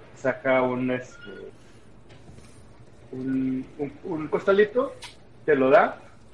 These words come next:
y le dice, "Bueno, muchas gracias, este es tu, aquí está tu pago y, y, y, este, por favor, este, bueno, ya, ya pueden retirarse porque tengo, tengo cosas que hacer y, y estoy muy ocupado".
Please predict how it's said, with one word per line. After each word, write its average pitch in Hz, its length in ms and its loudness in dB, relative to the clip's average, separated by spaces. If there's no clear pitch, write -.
y 147 60 -6
le 147 140 0
dice, 139 140 0
"Bueno, 156 220 4
muchas 151 240 -4
gracias, 175 400 0
este 151 220 -6
es 139 80 -10
tu, 135 240 -4
aquí 151 200 -4
está 175 180 -2
tu 156 100 -8
pago 185 320 4
y, 165 60 0
y, 127 560 -6
y, 123 60 -2
este, - 480 -12
por 127 180 -10
favor, 131 320 0
este, 143 180 -8
bueno, 123 220 -6
ya, 117 340 -2
ya 131 80 -6
pueden 151 280 6
retirarse 131 480 0
porque - 260 -12
tengo, 131 300 -4
tengo 143 180 0
cosas 123 200 -4
que 113 100 -14
hacer 147 260 4
y, 113 140 -4
y 120 60 -8
estoy 131 180 -6
muy 127 140 -6
ocupado". 101 360 -6